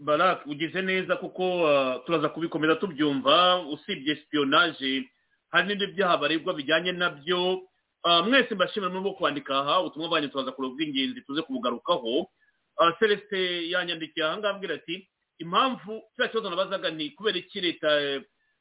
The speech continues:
ya, ya, ya, ya, cyangwa regime ya Habyarimana yemeye gufunga aterissage imwe ya aeroport?" Ah, nawe yavuze ati, ashimangira ibyo wambwiraga, Comrade Commander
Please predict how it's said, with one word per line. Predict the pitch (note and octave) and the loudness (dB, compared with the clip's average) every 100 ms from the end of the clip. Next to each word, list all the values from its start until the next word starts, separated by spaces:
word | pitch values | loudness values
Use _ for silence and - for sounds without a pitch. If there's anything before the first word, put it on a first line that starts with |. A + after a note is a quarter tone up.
| _ - | _ 2
ya, | F3+ D#3+ C#3+ | 4 4 2
ya, | C#3+ | -2
ya, | C#3+ C#3+ C3+ | -2 -2 -2
ya, | B2+ - _ _ | -4 -10 _ _
cyangwa | - F3+ F3+ | -6 -2 0
regime | D3 F#3 D#3+ | -2 -2 -2
ya | |
Habyarimana | - C#3+ E3 F#3 C#3+ | 0 -4 0 0 0
yemeye | C#3+ G3 D#3 C3+ C#3 C#3 - _ _ _ _ - | -2 -2 -4 -4 -4 -6 -12 _ _ _ _ -14
gufunga | D3 E3+ D#3 D#3 D3+ C#3+ D3 | -8 -2 2 4 4 4 2
aterissage | C#3+ D#3 D3 F#3 G3 G#3+ | -2 -4 0 2 2 0
imwe | G#3+ G#3+ | -2 0
ya | F3+ | 0
aeroport?" | D3 C3+ F#3 G3+ G#3+ G#3+ _ _ _ - | 0 -4 -2 2 2 0 _ _ _ -2
Ah, | D#3+ D#3+ | -2 2
nawe | F#3+ C4 | 2 6
yavuze | B3 G#3 F#3 G#3 | 6 4 -2 -4
ati, | E3 - D#3+ D#3+ | -4 -6 -4 -4
ashimangira | E3 A3+ F3+ D#3+ | -4 -2 -2 -2
ibyo | E3 G3 F#3 | -2 -2 0
wambwiraga, | D#3+ D3 C#3+ F3+ C#3+ C3+ C3+ | 0 -2 0 0 0 -2 -4
Comrade | C3 F3+ F3+ C#3 C3+ C3+ C3 | -6 -6 -6 -4 -4 -4 -4
Commander | D#3 D#3 D#3 | -4 -2 0